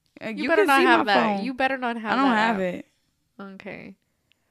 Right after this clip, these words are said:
Speaker 1: I don't have it. I'm not that stupid. I just wanted to see if there was people out there that actually tried recreating the app from the movie. And there was. Don't download it, y'all.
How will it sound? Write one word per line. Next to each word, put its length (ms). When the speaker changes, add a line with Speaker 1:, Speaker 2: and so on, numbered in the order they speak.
Speaker 1:
I 40
don't 160
have 200
it. 40
I'm 140
not 160
that 160
stupid. 320
I 80
just 180
wanted 240
to 80
see 240
if 120
there 160
was 120
people 260
out 160
there 100
that 140
actually 300
tried 380
recreating 540
the 80
app 320
from 200
the 80
movie. 380
And 180
there 100
was. 360
Don't 220
download 340
it, 120
y'all. 240